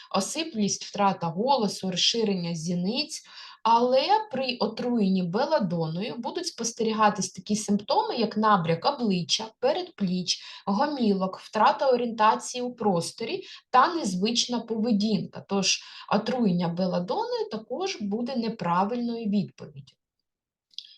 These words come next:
При отруєнні цикутою отруйною або вехом ядовитим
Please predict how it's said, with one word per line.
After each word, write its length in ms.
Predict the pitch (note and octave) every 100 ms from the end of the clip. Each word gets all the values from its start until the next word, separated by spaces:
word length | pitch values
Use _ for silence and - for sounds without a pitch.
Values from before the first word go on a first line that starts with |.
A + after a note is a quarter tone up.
| _ _ _ _
При 280 | C4 F4 A4+ -
отруєнні 680 | C4 - C4 C4+ B3+ G#3+ A3
цикутою 680 | - C4 - E4+ F#4 B3 G#3+ -
отруйною 760 | - - A#3 F#3 F3 G#3 A#3+
або 640 | - G3 F#3+ A3+ A#3 G3 - -
вехом 560 | F3+ F#3+ C4 - F#3+ F#3+
ядовитим 920 | A3 G#4 C#4 B3 F#3 D3+ C3 A3+